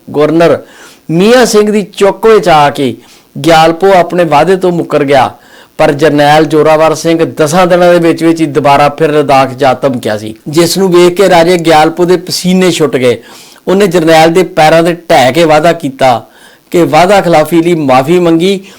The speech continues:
ਤੇ ਸਦਾ ਵਾਸਤੇ ਦਰਬਾਰੇ ਖਾਲਸਾ ਦਾ ਤਾਬੇਦਾਰ ਬਣੇ ਰਹਿਣ ਦਾ ਪਰਨ ਲਿਆ। ਖੈਰ, ਇਸ ਤੋਂ ਬਾਅਦ ਉਹਨੇ ਇਹ ਪਰਨ ਸੱਚੇ ਦਿਲੋਂ ਨਿਭਾਇਆ ਵੀ।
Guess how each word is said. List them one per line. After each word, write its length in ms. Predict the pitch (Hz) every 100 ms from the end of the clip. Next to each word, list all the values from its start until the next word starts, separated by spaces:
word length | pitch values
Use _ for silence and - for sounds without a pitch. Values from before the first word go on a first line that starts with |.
| - -
ਤੇ 120 | 185
ਸਦਾ 360 | - 175 202 196
ਵਾਸਤੇ 380 | 180 165 180
ਦਰਬਾਰੇ 440 | 170 165 143 143 151
ਖਾਲਸਾ 420 | 147 143 139 160
ਦਾ 100 | 160
ਤਾਬੇਦਾਰ 680 | 156 151 147 139 165 165 165
ਬਣੇ 240 | 143 139 143
ਰਹਿਣ 200 | 147 151
ਦਾ 120 | 160
ਪਰਨ 420 | 160 - 165 160 160
ਲਿਆ। 260 | 131 95 - _ - - - _
ਖੈਰ, 420 | - 143 143 143 120 - - _
ਇਸ 160 | 165 165
ਤੋਂ 140 | 180 147
ਬਾਅਦ 460 | 143 160 165 117 - _ - _ -
ਉਹਨੇ 320 | 175 208 214 202
ਇਹ 360 | 156 175 196
ਪਰਨ 380 | 190 165 175 175
ਸੱਚੇ 360 | 165 160 180 170
ਦਿਲੋਂ 220 | 165 175
ਨਿਭਾਇਆ 420 | 180 160 120 131
ਵੀ। 200 | 131 113